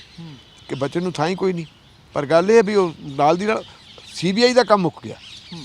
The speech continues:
Speaker 2: ਉਹਨਾਂ ਨੇ ਕੇਸ ਰਜਿਸਟਰ ਕਰਨਾ ਸੀ, ਗ੍ਰਿਫਤਾਰੀ ਕਰਨੀ ਸੀ, ਚਲਾਨ ਪੇਸ਼ ਕਰਨਗੇ, ਉਹਨਾਂ ਦਾ ਕੰਮ ਉਹਨਾਂ ਰਹਿ ਗਿਆ। ਇਹ ਤਾਂ ਸਟੇਟ ਗੌਰਮੈਂਟ ਦਾ ਕੰਮ ਹੈ, ਸਟੇਟ ਗੌਰਮੈਂਟ ਵੇਖੇ ਕਿ ਸਾਡੇ ਬੰਦੇ ਨੇ ਕੀ ਕੀਤਾ ਹੈ। ਕਿਉਂ ਨਹੀਂ ਸਟੇਟ ਗੌਰਮੈਂਟ ਉਹਨਾਂ ਦੇ ਸਾਰੇ ਜਿਹੜਾ ਹੈਗਾ ਪਿ-, ਪਿਛਲਾ ਸਮਾਂ, ਉਸ ਪਿਛਲੇ ਸਮੇਂ ਦੀ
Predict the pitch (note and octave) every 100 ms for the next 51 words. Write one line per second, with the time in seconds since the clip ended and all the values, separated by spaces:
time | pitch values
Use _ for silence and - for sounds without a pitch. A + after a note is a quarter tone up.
0 | A2 F#3 G#3 G3+ G3 D#3 G3 F#3 E3 F#3
1 | G3 F3 F#3+ F3 F3+ D#3+ E3+ E3+ F3 F3
2 | F#3 F3+ E3+ F3+ E3+ D#3 E3+ F3 F3+ F#3
3 | F#3+ F#3+ F3+ F#3 F3+ D#3+ B2+ B2 - -
4 | _ - _ - A3+ B3+ B3+ - C4 C4
5 | C4 A3+ G3+ E3 C3 A2+ - - _ _
6 | - - G#3 G#3+ A3+ G3+ F3+ E3 E3+ F#3
7 | F#3 F#3 F3+ F3+ F3+ F3 D#3+ E3+ - -
8 | _ _ - D#3+ A#3+ C4+ G3 G#3+ F#3 G3
9 | F#3 F#3+ F#3+ F#3 F#3+ F3 D3 D#3 F3 E3
10 | F3 D#3 D#3 D#3 D#3+ D#3 D3+ B2+ E3 D3
11 | D3 - _ _ - D#3+ D#3+ - C3+ E3+
12 | C#3 E3 E3+ F3 E3+ E3